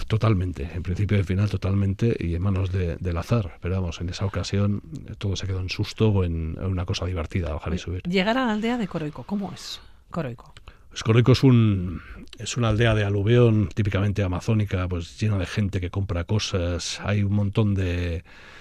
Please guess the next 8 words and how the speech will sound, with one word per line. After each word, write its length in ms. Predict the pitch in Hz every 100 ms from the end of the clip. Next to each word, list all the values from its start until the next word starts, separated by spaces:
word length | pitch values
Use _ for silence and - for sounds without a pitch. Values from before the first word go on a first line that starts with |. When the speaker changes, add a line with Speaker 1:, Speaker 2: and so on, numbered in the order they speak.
| - - - -
Speaker 1:
de 180 | 104 110
mineros, 400 | 110 123 113 104
buscadores 480 | 104 - 98 87 -
de 120 | 113
oro, 440 | 110 104 101 87 -
gente 320 | - 104 101
que 140 | 101 104
depende, 720 | 95 107 107 104 104 101